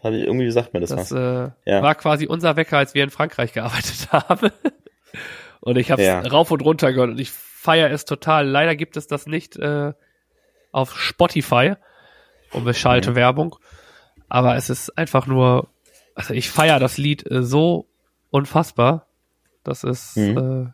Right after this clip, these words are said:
Speaker 2: genial. Aber, ja.
Speaker 1: Ja. Äh, nächste Woche dann, nächstes Mal machen wir das nochmal, suchen wir uns was raus. Für heute war die Vorgabe, eine Band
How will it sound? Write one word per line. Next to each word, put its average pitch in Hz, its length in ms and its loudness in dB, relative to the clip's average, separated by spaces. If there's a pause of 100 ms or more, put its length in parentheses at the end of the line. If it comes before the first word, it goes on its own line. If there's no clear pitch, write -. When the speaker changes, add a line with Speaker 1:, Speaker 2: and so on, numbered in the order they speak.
(100)
Speaker 2:
genial. 143 400 0
Aber, 151 300 2 (920)
ja. 135 160 -10 (1600)
Speaker 1:
Ja. 165 480 2 (800)
Äh, 156 320 6
nächste 160 340 -2
Woche 113 160 0
dann, 95 260 0
nächstes 120 320 -4
Mal 95 280 -6 (140)
machen 123 260 -4
wir 117 60 0
das 127 180 -2
nochmal, 127 200 0
suchen 131 120 -4
wir 131 60 0
uns 120 100 -4
was 120 180 -4
raus. 139 320 2 (460)
Für 151 520 2
heute 165 400 0
war 156 300 2
die 160 180 -8
Vorgabe, 135 1120 0 (960)
eine 120 480 0 (260)
Band 131 640 0